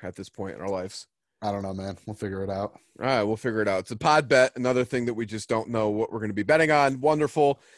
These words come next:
Speaker 1: Please tweet at us at the Churn F F and tell us what we should be betting on. That would make it fun.
Speaker 2: Yes, it would.
Speaker 1: Any engagement would be wonderful. Mm.
Speaker 2: Mm.
Speaker 1: Mm, wonderful it would be. Mm.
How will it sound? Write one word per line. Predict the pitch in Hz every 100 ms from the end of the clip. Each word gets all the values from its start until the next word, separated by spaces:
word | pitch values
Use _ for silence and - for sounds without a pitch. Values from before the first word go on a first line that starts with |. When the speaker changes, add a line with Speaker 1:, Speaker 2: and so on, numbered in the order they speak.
| _ _
Speaker 1:
Please | - 196 202 170 -
tweet | 180 160
at | 151 139
us | 131 - 143
at | 151 156 _
the | 131 135
Churn | 156 131
F | 123 -
F | 123 107 - -
and | 120
tell | - 135 135
us | -
what | 135 127
we | 120
should | 110
be | 107
betting | 92 107 143
on. | 104 90 101 - _ _ _ _ _ _ _ _ _ _
That | 95 110 135
would | 165
make | 117
it | -
fun. | - 80 139 _ _ _ _
Speaker 2:
Yes, | 101 110 -
it | 87
would. | 113 101 _ _ _ _ _ _ _
Speaker 1:
Any | - 110
engagement | 104 85 95 95 76 55
would | 85
be | 82
wonderful. | 80 101 139 - - _ -
Mm. | - 285 330 98 - _ _ _ _ -
Speaker 2:
Mm. | 107 277 233 87 160 165 _
Speaker 1:
Mm, | 143 359 440 95
wonderful | 180 269 427 330
it |
would | 214 -
be. | 107 104 - _ _ -
Mm. | 392 330